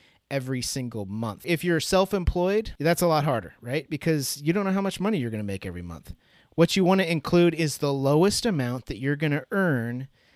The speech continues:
as that self-employed person every month. So maybe you could look at the past, you know, couple, three months. What was the minimum amount you got paid? You're gonna put that as your income.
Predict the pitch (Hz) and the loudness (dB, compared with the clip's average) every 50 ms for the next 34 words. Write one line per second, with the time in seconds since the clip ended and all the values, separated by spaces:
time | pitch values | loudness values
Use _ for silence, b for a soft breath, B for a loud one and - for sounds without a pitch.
0 | b b b _ - 131 151 156 - 175 160 - - - 151 143 - 143 127 - | b b b _ -2 0 0 0 2 2 2 2 0 0 -2 -2 -2 -4 -4 -4
1 | - 135 120 - - 135 123 120 - 120 110 107 110 107 110 107 92 85 - - | -2 -2 -2 -2 -2 -4 -4 -4 -4 -6 -6 -4 -4 -4 -4 -4 -6 -6 -6 -4
2 | 139 123 120 135 147 156 151 156 147 139 - 139 131 131 151 139 - 151 - - | -4 -2 -2 0 -2 0 0 0 0 0 0 -2 -2 -2 -2 -4 -4 -6 -8 -6
3 | 117 - - 147 139 - 127 - - b b b b b b b b - 185 170 | -6 -4 -2 0 -2 -2 -2 -6 -12 b b b b b b b b -4 -2 -2
4 | 156 156 - - 170 - - 156 - - 151 143 139 135 131 143 147 - - - | -2 -2 -2 -2 -2 -2 -2 -4 -2 0 0 0 2 0 -2 -2 -4 -6 -8 -8
5 | _ _ _ - 165 180 190 185 165 - 151 143 143 143 147 151 151 147 143 131 | _ _ _ -2 0 0 0 0 0 -2 -2 -2 0 0 0 0 -2 -2 -2 -2
6 | 123 131 135 147 143 147 139 135 127 117 - - 143 151 165 175 196 B B B | -2 -2 -2 -2 -2 -2 0 0 2 2 2 2 4 2 0 0 -2 B B B
7 | B B B B B 139 147 170 175 160 - 180 151 - 95 104 123 151 151 147 | B B B B B -4 -2 0 0 2 4 2 2 2 0 -2 -2 -2 0 0
8 | 135 123 - _ 139 131 120 - 120 104 - 113 110 95 - - - - | -2 -4 -6 _ -6 -6 -6 -6 -6 -8 -6 -6 -6 -6 -8 -10 -14 -16